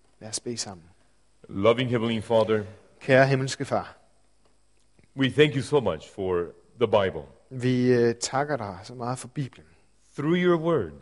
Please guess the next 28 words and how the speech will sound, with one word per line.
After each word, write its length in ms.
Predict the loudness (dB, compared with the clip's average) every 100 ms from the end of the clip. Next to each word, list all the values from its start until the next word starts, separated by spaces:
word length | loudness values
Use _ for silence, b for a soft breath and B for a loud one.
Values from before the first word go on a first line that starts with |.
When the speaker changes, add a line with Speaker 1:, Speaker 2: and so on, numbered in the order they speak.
| -20
Speaker 1:
For 200 | -14 -6 2
gennem 260 | 2 2
dit 160 | -2 -2
ord, 300 | -2 -6 -16 _ _ _ _ -6
Speaker 2:
we 80 | -2
can 140 | -2
understand 800 | -2 -4 -8 -4 -2 -2 -4 -8 -12 -20 _ _ _ _ _ _ _ _ _ _ _ _ _ _ _ -6
the 80 | -4
original 600 | -2 0 0 -2 -4 -4 -6 -16 _ _ -12
intention, 800 | -10 -10 -10 -8 -8 -10 -12 -12
the 80 | 4
purpose 580 | 8 8 8 -6 -12 -20 _ _ _ _ _ _
in 60 | -6
the 80 | -6
creation 420 | -4 -4 -6 -10
of 60 | -10
man. 140 | -10 -12 -20 -2
Speaker 1:
kan 180 | 2 4
vi 200 | 4 2
forstå 460 | -4 -2 4 4
den 160 | 4 2
oprindelige 540 | 2 2 0 0 0
mening 600 | 4 4 4 0 -4 -6
i, 140 | -6 -4
at 300 | -4 -6 -12
vi 80 | -12
er 40 |
skabt. 600 | -12 -12 -14 -16 -18 -18